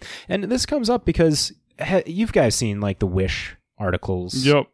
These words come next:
Speaker 1: or the, the Wish ads and stuff.
Speaker 2: Yep.
Speaker 1: Wish does the same thing. Like, on Facebook, they're like, "Get all these Magic cards," and it shows dual lands and
Speaker 2: Mm-hmm.
Speaker 1: stuff and new border.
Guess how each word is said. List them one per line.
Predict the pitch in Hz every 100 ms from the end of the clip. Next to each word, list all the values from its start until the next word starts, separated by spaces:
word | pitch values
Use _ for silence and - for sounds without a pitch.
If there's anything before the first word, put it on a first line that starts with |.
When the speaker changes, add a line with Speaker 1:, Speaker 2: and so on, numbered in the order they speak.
| -
Speaker 1:
or | 101 90 87
the, | 92 90 90 -
the | 107
Wish | 98 92 -
ads | - 87 85 95
and | 92
stuff. | 92 135 143
Speaker 2:
Yep. | 107
Speaker 1:
Wish | 147 -
does | 123 110
the | 98
same | - 104 92
thing. | - 131 - - - - -
Like, | 98
on | 87
Facebook, | - 101 - 110
they're | - 101
like, | 90 - - -
"Get | -
all | 92 98 104
these | 110 107
Magic | 104 127 104
cards," | - 85 85
and |
it | 87
shows | - 98 101
dual | 101 123 143
lands | 92 85 - -
and | 123 123
Speaker 2:
Mm-hmm. | 127
Speaker 1:
stuff | 131 156 92 -
and | 98 104
new | 98 113 113
border. | 104 127 123 85 92